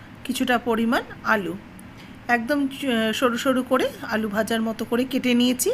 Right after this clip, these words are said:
একটা মিডিয়াম সাইজের আলু নিয়েছি। পেঁয়াজও ঝিরিঝিরি করে কাটা রয়েছে। এর সাথে নিয়ে নিচ্ছি টমেটো কোচানো, দেব একটু ঝালের জন্য কাঁচা লঙ্কা কোচানো, আর দেব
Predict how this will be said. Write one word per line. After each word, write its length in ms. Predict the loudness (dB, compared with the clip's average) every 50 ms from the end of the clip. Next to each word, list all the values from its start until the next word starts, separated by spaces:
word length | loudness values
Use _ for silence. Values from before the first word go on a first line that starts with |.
| 0 -2
একটা 320 | -4 -6 -6 -4 -2 0 2
মিডিয়াম 360 | 2 2 2 2 2 2 0
সাইজের 360 | 0 0 -2 -2 0 0 0 0
আলু 220 | 0 0 -2 -2
নিয়েছি। 420 | -4 -6 -6 -8 -6 -6 -6 -6 -6 -10 -12 -14 -16 -16 -16 -16 -16 -14 -16 -16 -16 -16 -8 0
পেঁয়াজও 440 | 2 4 6 6 6 6 4 2 2 0 -2 -6 -8 -12 -16 -18 -18 -14 -10 -6
ঝিরিঝিরি 460 | 0 0 2 2 2 2 2 0 0 2
করে 220 | 2 2 2 2 0 -4 -8 -16 -18 -18 -18 -8 2
কাটা 300 | 4 6 6 6 6 4
রয়েছে। 340 | 4 4 2 0 0 -2 -4 -6 -6 -8 -14 -18 -18 -8 -6 -2 0 2 2 2 2 0 0 0 2
এর 120 | 2 4 6 6
সাথে 180 | 6 6 8 8
নিয়ে 160 | 8 8 8
নিচ্ছি 240 | 8 8 8 8 8
টমেটো 420 | 6 6 8 8 8 6 6 4
কোচানো, 420 | 4 4 4 8 8 10 10 10 10 10 10 10 10 10 10 10 10 8 8 8 8 8 8 8 6 4 2 0 -2 -2 -2 4 6 6 6 6 4 2 2 2 2
দেব 220 | 2 2 4 6 6
একটু 260 | 4 4 4 4 2 4
ঝালের 360 | 6 6 6 6 6 4 4
জন্য 220 | 4 4 4 4 6 6
কাঁচা 280 | 6 6 6 4 4
লঙ্কা 320 | 4 4 4 4 6 6 6
কোচানো, 440 | 8 6 6 6 6 6 6 6 4 4 2 0 -2 -2 -2 -2 -2 -2 -4 -4 -4 -6 -6 -10 -4 -2 0 2 2 0 4 6
আর 160 | 8 8 8
দেব 240 | 8 6 4 4